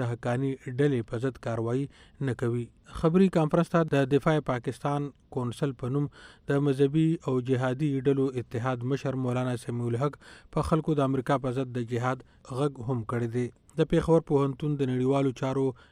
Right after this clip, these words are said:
یو پخوانی پروفیسر ډاکټر اجاز خټک وایي، پاکستان لا د امریکا د تورونو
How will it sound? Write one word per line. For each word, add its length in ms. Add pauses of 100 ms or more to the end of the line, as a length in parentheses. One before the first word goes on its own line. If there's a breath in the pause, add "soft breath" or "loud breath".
(160 soft breath)
یو 120
پخوانی 480
پروفیسر 460 (100)
ډاکټر 380
اجاز 300
خټک 300
وایي، 220 (320)
پاکستان 540
لا 60 (120)
د 140
امریکا 340 (100)
د 140
تورونو 360